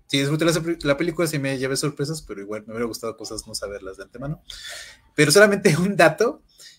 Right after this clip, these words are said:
que, que bueno, es más público, porque creo que está en el último tráiler de esta película, que se ve la silla del profesor Charles Xavier, pero la ver-, la versión, la silla amarilla, la clásica de la serie de los noventas, la, la animada.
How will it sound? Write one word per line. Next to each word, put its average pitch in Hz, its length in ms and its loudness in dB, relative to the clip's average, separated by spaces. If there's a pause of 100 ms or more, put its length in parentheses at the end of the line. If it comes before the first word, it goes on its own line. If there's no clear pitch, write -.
(140)
que, 117 1120 -2
que 165 120 -4
bueno, 202 160 6
es 202 160 4
más 208 140 2
público, 196 260 0
porque 127 160 -4
creo - 60 -8
que 175 60 0
está 170 160 4
en 165 260 2
el 135 100 -2
último 147 340 -2
tráiler 135 300 0
de 135 80 -2
esta 143 200 -4
película, 135 560 -8 (600)
que 123 120 -4
se 127 200 -2
ve 139 140 0
la 147 120 6
silla 147 260 0
del 107 880 -8
profesor 120 540 -6
Charles 120 380 -6
Xavier, 135 500 -4 (320)
pero 110 160 -8
la 104 100 -6
ver-, 107 280 -10
la 117 180 -6
versión, 117 380 -8
la 117 80 -4
silla 135 180 -2
amarilla, 127 380 -2
la 113 160 -6
clásica 110 400 -8
de 98 100 -14
la 95 80 -16
serie 104 260 -16
de 98 120 -14
los 98 180 -18
noventas, 104 380 -16
la, 92 220 -8
la 98 180 -16
animada. 120 480 -8